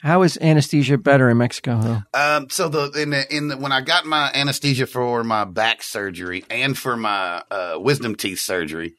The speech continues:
Speaker 2: the anesthesiologist didn't explain anything. They were just like, "Lean back. We're gonna have you count to ten in a bit."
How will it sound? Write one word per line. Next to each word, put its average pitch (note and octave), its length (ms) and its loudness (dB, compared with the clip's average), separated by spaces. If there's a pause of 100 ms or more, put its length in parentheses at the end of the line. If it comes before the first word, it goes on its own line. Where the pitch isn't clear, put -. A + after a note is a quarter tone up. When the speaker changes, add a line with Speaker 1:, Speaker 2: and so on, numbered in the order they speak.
(420)
Speaker 2:
the A#2 80 -2
anesthesiologist B2 1200 0 (400)
didn't B2+ 240 2
explain B2 540 -2
anything. C3 480 -4
They A#2+ 100 0
were A#2+ 80 -4
just A2+ 180 -6
like, F#2+ 220 -6
"Lean B2 320 -2
back. C3+ 260 2
We're A#2 120 -10
gonna A#2+ 140 -2
have A#2+ 120 -2
you A2+ 80 -10
count A#2+ 240 -2
to A#2+ 60 -14
ten B2 260 -2
in G#2+ 100 -4
a F#2+ 40 -8
bit." F#2+ 240 -6